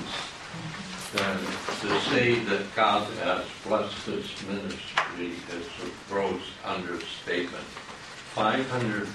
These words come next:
prisons. I said thirty-five, she said thirty-seven, so it's growing. In Virginia, ha-, we have fourteen male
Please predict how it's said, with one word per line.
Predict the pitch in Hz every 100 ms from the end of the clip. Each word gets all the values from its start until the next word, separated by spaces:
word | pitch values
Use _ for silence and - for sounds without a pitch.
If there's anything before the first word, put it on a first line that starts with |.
| -
prisons. | 113 110 101 - - 87 - - - - - 107
I | 110 113 -
said | 110 101 98 -
thirty-five, | 117 104 98 98 - 104 95 -
she | - 123 - -
said | 110 -
thirty-seven, | - - 113 107 98 87 - 117 107 101 90 - -
so | 95 90
it's | 90 - -
growing. | 104 98 95 85 - - - - - - - -
In | - - 127 123 98
Virginia, | 110 110 107 147 147 147 139
ha-, | 120 - 123 113 117 117
we | 120 117
have | 117 107
fourteen | - 214 233 - 156 143 131 107
male | 131 135 113 -